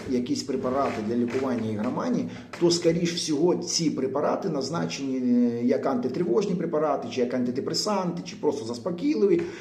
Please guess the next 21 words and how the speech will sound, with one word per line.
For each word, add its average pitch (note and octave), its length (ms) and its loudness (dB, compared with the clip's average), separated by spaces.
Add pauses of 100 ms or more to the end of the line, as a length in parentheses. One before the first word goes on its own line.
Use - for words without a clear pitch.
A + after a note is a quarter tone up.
(160)
які E3 340 8
допоможуть B2+ 880 2
людині, G#3+ 640 4 (540)
е, D#3+ 240 2
скажімо E3 400 4
так, E3 220 0
позбутись F3 760 6
деяких D3+ 560 4
тривожних D3+ 720 2
симптомів, G3+ 720 2 (220)
які F3 520 4
вона D3+ 480 2
набула D#3+ 760 4 (100)
під E3+ 180 -2
час F#3+ 340 6
гри D3+ 240 8
в - 80 6
азартні A#2 480 -2
ігри. - 120 -12 (1400)
Протримати E3+ 680 4
себе - 540 4